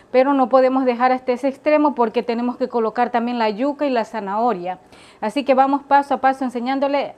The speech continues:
para que ustedes aprendan. Sal al gusto, ya ustedes van probando porque hay personas que les gusta más saladito, otros menos, entonces depende de la persona. Colocamos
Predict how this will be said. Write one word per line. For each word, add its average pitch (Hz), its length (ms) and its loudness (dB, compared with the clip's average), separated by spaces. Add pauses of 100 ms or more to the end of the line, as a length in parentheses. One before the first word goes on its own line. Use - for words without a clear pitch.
(140)
para 226 220 -2
que 233 100 -10
ustedes 226 320 -6
aprendan. 180 760 -8
Sal 277 300 2
al 208 220 0
gusto, 294 720 0 (880)
ya 202 180 -4
ustedes 220 280 -6
van 220 160 -6
probando 208 420 -4
porque 196 220 -8
hay 190 40 -6
personas 202 400 -10
que 202 80 -10
les 185 100 -10
gusta 190 260 -10
más 190 160 -10
saladito, 220 600 -6
otros 180 240 -10
menos, 262 340 -2
entonces 208 400 -8
depende 202 400 -6
de 190 100 -4
la 170 140 -8
persona. 165 480 -10 (680)
Colocamos 277 680 2